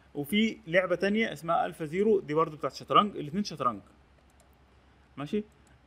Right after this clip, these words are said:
لكن اللعبة اللي هي بتاعت الماشين ليرنينج قعدوا فيها كتير، الديب ليرنينج قعد فيها فترة قليلة. مجرد إيه؟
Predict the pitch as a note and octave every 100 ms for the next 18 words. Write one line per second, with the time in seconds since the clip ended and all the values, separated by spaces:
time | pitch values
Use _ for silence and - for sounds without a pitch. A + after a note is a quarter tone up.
0 | _ - C3+ - F3 D3 D#3 D3+ - D#3
1 | D#3 A3 G3+ F#3 F#3+ G#3 E3+ D#3 - C3
2 | B2+ A#2+ A#2+ A#2+ A#2 B2 - F3+ G3 G3+
3 | A#3 G#3+ - _ - D3+ F3 F3 E3+ -
4 | A2+ G#2+ - - C#3 F3+ G3 A3 A3+ A#3+
5 | A3+ - - - _ F#3 F#3 G3 F#3 F#3
6 | D#3+ C#3+ B2+ A#2+ A2 F#2+ _ _ _ _
7 | _ _ _ _ _ _ - - - D#3
8 | C#3+ F#3 G3+ F3 G3